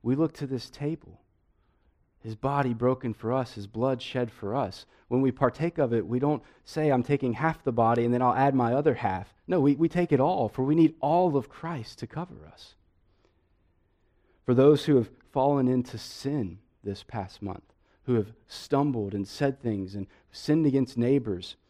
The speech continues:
and went and engaged in things that you never thought you would do or things you thought you've conquered, we look to Christ, the firstborn son, who was perfect for us. And we trust that because he was perfect for us,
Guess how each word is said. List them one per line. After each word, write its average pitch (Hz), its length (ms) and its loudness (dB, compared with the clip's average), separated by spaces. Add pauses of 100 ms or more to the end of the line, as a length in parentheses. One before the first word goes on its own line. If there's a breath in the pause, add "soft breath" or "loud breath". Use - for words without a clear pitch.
(440)
and 107 160 -4
went 147 300 2
and 120 160 0
engaged 127 480 2
in 127 80 0
things 131 240 0
that 120 80 -4
you 131 120 0
never 151 360 -2
thought 156 300 -4
you 147 120 -4
would 147 120 -6
do 160 180 -2
or 127 80 2
things 156 400 0
you 165 80 -6
thought 170 280 -2
you've 160 160 -8
conquered, 170 580 -6 (1080)
we 123 120 2
look 156 220 0
to 127 100 -8
Christ, 139 480 -4
the 117 80 -8
firstborn 127 580 -4
son, 113 460 -8 (180 soft breath)
who 123 120 -4
was 110 140 -4
perfect - 580 -12
for 131 240 -18 (120)
us. - 260 -20 (640)
And 110 120 -2
we 117 80 -2
trust 135 400 -6
that 110 160 -6
because 127 260 -6
he 135 100 -6
was 110 140 -4
perfect 127 440 -10
for 139 220 -4
us, 101 280 -4